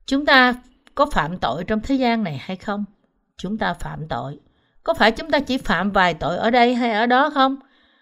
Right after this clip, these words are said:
Hay chúng ta phạm tội không xiết kể? Bạn phạm nhiều tội trong thế gian này, và tội lỗi của bạn bao gồm trong mọi tội lỗi của thế gian.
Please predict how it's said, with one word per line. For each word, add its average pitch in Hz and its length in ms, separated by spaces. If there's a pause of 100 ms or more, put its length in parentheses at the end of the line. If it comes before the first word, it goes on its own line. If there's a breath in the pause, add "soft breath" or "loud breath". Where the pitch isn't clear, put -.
Hay 247 440
chúng 285 180
ta 277 160
phạm 160 300
tội 160 220
không 254 260
xiết 302 300
kể? 185 340 (840)
Bạn 160 280
phạm 165 380
nhiều 175 280
tội 151 280
trong 196 180
thế 214 160
gian 190 280
này, 151 240 (460 soft breath)
và 180 160
tội 180 220
lỗi 196 200
của 269 120
bạn 202 280
bao 233 220
gồm 170 360
trong 208 220
mọi 151 220
tội 156 220
lỗi 147 300
của 214 60
thế 220 160
gian. 190 300